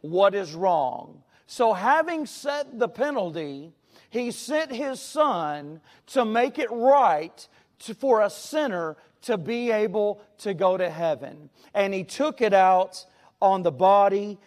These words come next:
and on the life of His Son. Jesus Christ was the proper sacrifice. He was the only sacrifice, and He was a sacrifice that was pleasing to God in His sinlessness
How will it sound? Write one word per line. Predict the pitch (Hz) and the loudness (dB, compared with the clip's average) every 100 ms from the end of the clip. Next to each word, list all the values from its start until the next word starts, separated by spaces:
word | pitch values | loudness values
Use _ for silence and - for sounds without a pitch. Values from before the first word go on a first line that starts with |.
| _ | _
and | - 175 | -4 0
on | 175 170 | 2 2
the | 160 | 0
life | 160 180 196 208 214 _ _ - | 4 6 6 2 -4 _ _ 0
of | 175 156 | 0 0
His | 185 175 | -6 -8
Son. | - 202 160 156 | -8 -6 -6 -8
Jesus | 123 190 226 160 175 - | -10 -10 -10 -14 -18 -14
Christ | - 196 190 233 214 _ _ _ - | -4 -2 -2 -4 -14 _ _ _ -8
was | 160 160 | -4 -4
the | 131 | -6
proper | 151 170 165 165 175 | -6 0 0 0 -6
sacrifice. | - 165 143 139 139 127 139 123 - - - _ _ _ _ | -8 -4 -4 -4 -12 -8 -8 -8 -12 -20 -20 _ _ _ _
He | 185 196 | -6 -4
was | 190 151 | -6 -6
the | 175 180 | -6 -2
only | 196 214 180 | 0 0 -6
sacrifice, | 139 - 165 143 170 156 185 175 196 - - - | -10 -4 -4 -4 -8 -6 -2 -2 -2 -6 -20 -2
and | 202 202 | 0 2
He | 214 285 | 0 -2
was | 269 180 | -2 -2
a | 185 | -6
sacrifice | - 208 220 220 190 208 196 202 196 - - 151 | 0 2 2 0 -2 4 4 4 -2 -16 -18 0
that | 202 202 | 4 4
was | 185 180 - | 2 -4 -8
pleasing | - 196 226 240 226 185 233 233 226 - _ - | -4 0 2 0 -2 -2 -2 -4 -8 -14 _ -6
to | 202 | -2
God | 175 156 180 160 151 151 | 0 4 6 6 4 0
in | 190 180 | -2 -4
His | 175 190 180 | -4 -6 -6
sinlessness | - 226 226 190 165 - 160 156 156 - | -6 -4 -2 -2 -4 -6 -10 -8 -10 -16